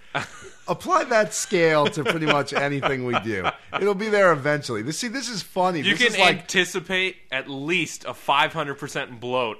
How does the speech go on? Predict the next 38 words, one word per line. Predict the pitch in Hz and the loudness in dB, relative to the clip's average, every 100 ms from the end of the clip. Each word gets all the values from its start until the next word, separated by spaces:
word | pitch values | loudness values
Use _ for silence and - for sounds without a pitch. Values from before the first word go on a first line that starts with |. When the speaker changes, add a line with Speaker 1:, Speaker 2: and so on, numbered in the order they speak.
| - | -10
Speaker 1:
in | 123 | -8
the | 120 | -6
amount | 117 123 127 | -4 -2 0
of | 120 | -2
Speaker 2:
Yeah. | |
Speaker 1:
time | - 123 120 | -2 -2 -2
it | |
will | 110 | -6
take | 120 120 | -4 -2
us | 123 | -4
to | 139 | -6
li-, | 117 120 117 | -4 -4 -4
to | - 135 | -4 -2
Speaker 2:
Anyway, | 170 | -2
Speaker 1:
deliver | 117 220 | -2 -2
Speaker 2:
this | 240 | -2
Speaker 1:
something. | 220 | -2
Speaker 2:
is | 214 | 0
like | 190 | 0
The | 175 | 0
Simpsons | 156 175 151 147 127 101 | -4 -4 -4 -6 -8 -8
celebrating | - - 139 131 131 127 | -6 0 0 2 0 -2
their | 110 | -4
hundred | 104 127 127 123 | -4 -4 -4 -6
and | 120 101 | -8 -4
thirty-eighth | 127 117 110 107 | -4 -2 -4 -4
episode. | 107 - 95 95 | -8 -10 -12 -10
It's | 104 90 | -10 -6
gonna | 151 | -6
be | 139 | -4
like | 143 139 | -2 -2
our | 135 | -2
hundred | 120 156 196 165 | 0 0 0 -4
and | 165 135 | -6 -4
sixth | 196 214 156 | -2 -2 -2
episode | 214 196 151 190 - | -6 -6 -4 -4 -4
spectacular, | 214 214 202 226 202 170 135 | -6 -6 -2 -2 -2 -2 -2
guys. | 110 131 160 214 | 0 2 2 0